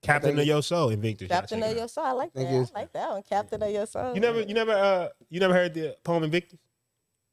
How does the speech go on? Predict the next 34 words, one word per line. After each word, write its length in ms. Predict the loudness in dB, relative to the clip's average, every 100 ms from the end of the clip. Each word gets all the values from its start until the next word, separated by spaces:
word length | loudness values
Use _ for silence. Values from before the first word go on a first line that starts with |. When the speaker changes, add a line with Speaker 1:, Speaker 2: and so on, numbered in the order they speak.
| _ _ _ _ _ _ _ _ -2
Speaker 1:
Oh, 180 | -2 0
man, 200 | -6 -4
we 80 |
had 140 | -4 -4
to 80 | -2
learn 260 | 0 0
that 160 | 0 -2
when 160 | -2
we 80 | -2
was 100 | -2
on 140 | -4 -6
the 60 |
yard. 280 | -4 -6 -6 -14 _
But 100 | -2
anyway, 420 | 0 -2 -4 -4
um, 440 | -4 -2 -2 -4 -10 _ _ _
that's 200 | -2 -2
what 120 | -6
it 40 | -6
says 280 | -4 -4
at 60 | -4
the 200 | -8 -8
end, 180 | -10 -12
right? 260 | -10 -12 -14
So 240 | -10 -8
it's 200 | -8 -8
like, 160 | -8 -6
"I 120 | -4 -4
am 60 |
the 60 | -2
master 280 | -2 -2 -4
of 20 |
my 100 | -8
faith. 280 | -6 -6